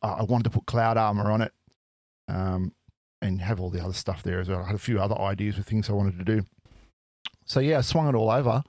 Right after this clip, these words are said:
um, and pretty painless, really. Um, I used this, uh, Lightspeed web server.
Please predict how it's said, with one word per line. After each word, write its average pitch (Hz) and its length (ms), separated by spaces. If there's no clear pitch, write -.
um, 110 800
and 123 460
pretty - 160
painless, 160 480
really. 131 500
Um, 131 360
I 117 100
used 156 400
this, - 380
uh, 90 500
Lightspeed 101 800
web 104 260
server. 101 460